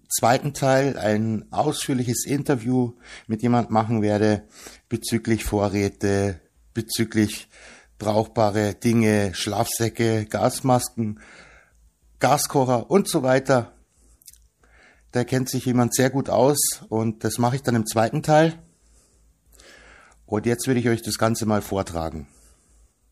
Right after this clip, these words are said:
Liebe Leserin, lieber Leser, es ist alles andere als selbstverständlich, dass Sie hier und heute, ja jetzt, diese Zeilen lesen können. Sie, wir alle haben Glück, zivilisatorisches Glück.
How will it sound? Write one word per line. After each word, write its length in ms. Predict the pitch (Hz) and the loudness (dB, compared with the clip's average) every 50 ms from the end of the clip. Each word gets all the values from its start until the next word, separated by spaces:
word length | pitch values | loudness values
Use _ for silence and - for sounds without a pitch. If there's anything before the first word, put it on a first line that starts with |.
| _ _ _ _ _ _ _ _ _ _ _ _ _ _ _ _ _ _ _ _ _ _ _ _ _ _ _ _ _ _ _ _ _ _ _ _ _ _ _ _ _ _ _ _ | _ _ _ _ _ _ _ _ _ _ _ _ _ _ _ _ _ _ _ _ _ _ _ _ _ _ _ _ _ _ _ _ _ _ _ _ _ _ _ _ _ _ _ _
Liebe 240 | - 107 147 160 160 | -2 0 4 4 6
Leserin, 480 | 127 117 135 143 - 135 127 123 117 113 | 6 6 4 4 2 2 2 2 2 2
lieber 240 | 101 120 110 110 101 | 0 0 0 0 0
Leser, 520 | 95 98 98 92 - 92 82 76 76 - _ _ _ _ _ _ _ - - - _ - | 0 0 -2 -2 -2 -4 -6 -6 -8 -14 _ _ _ _ _ _ _ -20 -20 -20 _ -8
es 140 | 110 - 120 | -4 -4 -4
ist 160 | 113 - - | -4 -4 -2
alles 280 | - 120 110 117 117 - | -2 0 2 2 0 0
andere 420 | - 104 101 107 110 104 104 110 87 | 0 0 0 0 -2 -2 -4 -2 -2
als 180 | 95 92 - - | -2 -4 -4 -2
selbstverständlich, 1000 | - 117 117 - - - - 127 - - - 104 101 101 98 - 107 104 101 - | -2 -2 -2 -2 -6 -8 -6 -8 -6 -4 -2 -2 -2 -4 -4 -4 -4 -6 -6 -6
dass 140 | - - - | -10 -10 -8
Sie 100 | - 98 | -8 -8
hier 260 | - - - 143 147 | -8 -4 0 2 2
und 220 | 143 135 123 - - | 2 2 0 -2 -2
heute, 500 | 92 90 92 90 - 107 101 90 82 - | -2 -2 -2 -2 -2 -4 -4 -4 -6 -6
ja 140 | 90 87 | -4 -2
jetzt, 460 | 87 90 92 101 110 107 - - - - | -2 0 0 0 -2 -2 -4 -10 -10 -10
diese 200 | 120 110 123 - | -8 -8 -6 -6
Zeilen 380 | - - 101 95 95 98 104 | -4 -4 -2 -2 -2 -2 -2
lesen 320 | 87 101 113 110 113 113 101 | 0 0 0 0 0 -2 -4
können. 540 | - - 87 82 82 82 80 80 80 - _ _ _ - - - - - _ | -2 -4 -4 -2 -2 -4 -4 -6 -10 -14 _ _ _ -20 -20 -20 -20 -20 _
Sie, 520 | - 85 87 98 104 110 123 120 107 - - | -10 -8 -6 -4 -2 -2 -2 -2 -4 -6 -4
wir 280 | 104 104 104 92 - | 0 2 2 2 4
alle 340 | - 123 135 131 123 90 80 | 4 4 4 2 0 0 0
haben 300 | 90 85 82 87 82 82 | -2 -4 -4 -4 -6 -6
Glück, 460 | - 90 92 104 101 - - - - _ _ | -4 -4 -4 -4 -4 -8 -14 -20 -20 _ _
zivilisatorisches 1300 | - - - - 117 107 110 98 107 - 110 101 - - 139 135 127 104 90 - - 80 - - - | -14 -12 -8 -6 -4 -4 -4 -4 -2 -2 -2 -4 -2 -2 -2 -2 -2 -4 -8 -10 -12 -14 -14 -14 -10
Glück. 400 | - 85 82 80 - - - | -6 -6 -6 -6 -6 -12 -20